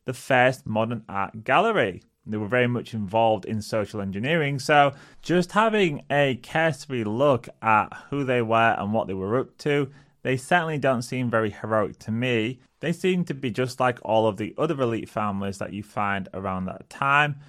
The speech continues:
who were banding together to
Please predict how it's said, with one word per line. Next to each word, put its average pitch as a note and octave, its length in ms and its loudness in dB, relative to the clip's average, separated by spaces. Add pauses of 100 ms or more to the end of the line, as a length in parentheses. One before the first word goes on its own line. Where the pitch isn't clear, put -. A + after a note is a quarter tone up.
(260)
who A#2 100 -4
were A2+ 100 4
banding C#3 480 2
together A#2+ 800 2
to G#2+ 500 -4